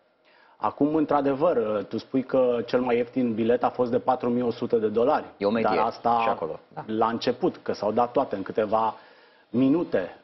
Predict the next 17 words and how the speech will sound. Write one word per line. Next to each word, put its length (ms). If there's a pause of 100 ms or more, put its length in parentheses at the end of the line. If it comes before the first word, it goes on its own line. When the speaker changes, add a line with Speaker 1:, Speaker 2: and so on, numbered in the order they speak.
(120)
Speaker 1:
pe, 540
uh, 220
site-urile 640
de 420 (280)
reselling, 840 (600)
cum 100
este 220
SeatGeek, 520
de 100
pildă, 540 (400)
uh, 220
prețurile 500
sunt 520
cinci 300
mii, 320
șase 440
mii, 300